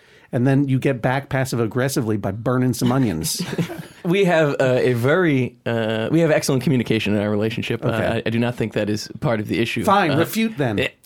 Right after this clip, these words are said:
Speaker 2: all right. Well, I would like to say that, uh, it is an exaggeration to say that I, uh, cook, uh, however many number he had said. It is, I'd say I cook, uh,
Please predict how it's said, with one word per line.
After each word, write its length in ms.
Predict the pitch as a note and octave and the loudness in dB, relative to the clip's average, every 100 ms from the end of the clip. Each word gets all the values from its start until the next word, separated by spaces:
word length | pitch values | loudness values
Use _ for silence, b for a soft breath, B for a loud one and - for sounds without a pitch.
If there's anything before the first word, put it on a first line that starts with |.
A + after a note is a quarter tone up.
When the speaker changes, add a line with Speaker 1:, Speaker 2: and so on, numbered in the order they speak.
| F3 | 2
Speaker 2:
all 120 | E3+ | 4
right. 200 | F#3 D#3+ | 4 4
Well, 220 | D3 D3+ | 4 4
I 100 | C#3+ | 4
would 120 | C#3+ | 4
like 140 | D#3 E3 | 2 0
to 60 | |
say 200 | B2 C#3+ | 0 0
that, 260 | B2 A2+ - | 2 0 -2
uh, 420 | G#2 G#2 G#2 G#2 - _ _ _ - | 0 2 2 0 -4 _ _ _ -2
it 120 | C#3+ | 0
is 160 | C3+ A#2+ | 2 2
an 80 | B2 | 0
exaggeration 680 | A2 C#3+ A#2+ C3 B2+ A#2 | 2 2 2 0 0 0
to 80 | A#2 | -2
say 360 | - G#2+ G2 F#2 | 0 0 0 -2
that 340 | G#2+ F#2+ F#2 | -2 -4 -4
I, 460 | - F#2 F2+ F2 F#2 - | -4 -4 -2 -4 -6 -4
uh, 300 | F#2 E2+ - _ - _ _ _ - | -4 -4 -6 _ -20 _ _ _ -18
cook, 460 | - C#3 A#2+ - - _ _ - | -6 -2 -2 -6 -18 _ _ -8
uh, 580 | A2 G#2 F#2 - F#2+ - _ _ - | -6 -6 -6 -6 -6 -8 _ _ -14
however 300 | - B2 A2+ | -6 -4 -2
many 220 | A2+ A2+ | -2 -2
number 240 | G#2+ G#2+ G#2+ | -2 -2 -2
he 100 | G#2+ | -4
had 120 | G2+ | -4
said. 220 | - G#2 - | -4 -4 0
It 100 | C3+ | 2
is, 320 | C3 B2 - | 2 0 -4
I'd 260 | A#2+ C3 C#3+ | 0 0 0
say 280 | - C3 A#2+ | 0 0 2
I 80 | A2 | 0
cook, 380 | - A2+ - - _ | 0 -2 -4 -18 _
uh, 380 | A2+ G#2 G2+ G#2 | -4 -2 -2 -4